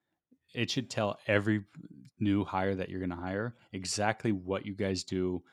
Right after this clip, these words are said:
the ins and outs of your product, the ins and outs of the company, and what are the rules, how to sell, who the persona is, what are the problems, what questions to ask,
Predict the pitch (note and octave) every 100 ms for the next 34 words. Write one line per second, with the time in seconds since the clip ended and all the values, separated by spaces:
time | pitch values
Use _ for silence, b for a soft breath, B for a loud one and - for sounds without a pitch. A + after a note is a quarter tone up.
0 | _ G2 G2 G2 G2+ G2 F#2+ - F#2+ E2+
1 | F#2 F2+ F2+ - - F#2 G2 G2+ F#2+ -
2 | F#2+ - G2+ F#2 F2+ F2+ F#2 b b b
3 | - F#2+ F#2+ F#2 - G#2 G#2 A2 A2 G2
4 | G2+ G2+ G2+ F#2 - - G#2+ A#2+ A2+ -
5 | G#2 G2 F#2+ F#2 A2 G#2+ G#2+ G#2+ - G2
6 | F#2+ F2+ F#2+ F#2 A2 - - G#2+ G#2+ G#2
7 | - G#2 - G2+ - G2+ - G2 G2 -
8 | -